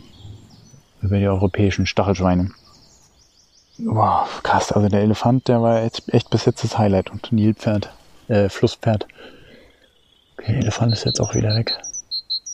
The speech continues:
Okay, ich gehe mal wieder ein Stück zurück. Also zwei Tiere hätte ich ja echt noch gern gesehen. Auf jeden Fall die Höhlenhyäne. Wäre auch eine tolle Sichtung gewesen. Und Waldnashorn wäre auf jeden Fall auch ein Highlight gewesen. Aber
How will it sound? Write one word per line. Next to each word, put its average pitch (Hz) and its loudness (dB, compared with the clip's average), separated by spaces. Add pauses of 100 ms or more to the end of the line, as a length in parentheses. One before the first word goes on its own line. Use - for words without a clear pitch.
(460)
Okay, 107 0
ich 101 -2
gehe 110 2
mal 104 2
wieder 101 0
ein 101 -2
Stück - -8
zurück. - 0 (2000)
Also 104 2
zwei 135 0 (220)
Tiere 139 2
hätte 135 0
ich 120 0
ja - -4
echt - -6
noch - 2
gern 110 2
gesehen. 120 2 (160)
Auf - -4
jeden 120 4
Fall 120 2
die 113 2
Höhlenhyäne. 143 2 (580)
Wäre 120 2
auch 127 0
eine 135 2
tolle 120 2
Sichtung 123 2
gewesen. 120 0 (800)
Und 113 0
Waldnashorn 107 2
wäre 107 0
auf - -6
jeden 117 2
Fall 113 0
auch - -2
ein 101 0
Highlight 101 2
gewesen. 95 2
Aber 98 2